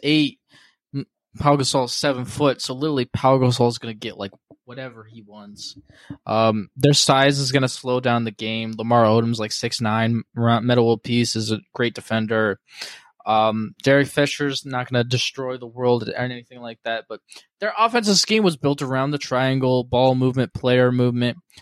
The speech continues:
Kobe Bryant, mid-range. It's just, it's too many pieces that fit well to beat the Nuggets, in my opinion. And Kobe Bryant's gonna be the best player in the series.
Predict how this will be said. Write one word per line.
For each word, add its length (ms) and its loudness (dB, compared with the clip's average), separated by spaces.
Kobe 360 2
Bryant, 460 -2
mid-range. 760 -4
It's 220 -6
just, 240 -10
it's 200 0
too 200 0
many 180 4
pieces 420 0
that 180 2
fit 260 0
well 240 2
to 120 -2
beat 340 -4
the 140 -6
Nuggets, 420 -4
in 80 -2
my 140 -2
opinion. 480 0
And 240 4
Kobe 340 4
Bryant's 480 2
gonna 140 -2
be 100 -2
the 80 -8
best 280 -2
player 180 -6
in 60 -14
the 60 -14
series. 440 -8